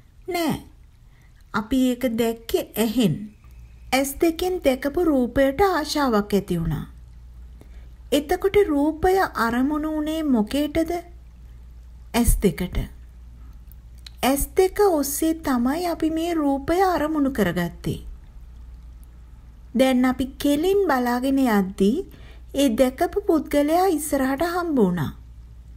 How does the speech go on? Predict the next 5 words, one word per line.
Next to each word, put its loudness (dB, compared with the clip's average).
අපි 0
යනකොට 0
එයාව 2
පහු 2
වෙනවා. 2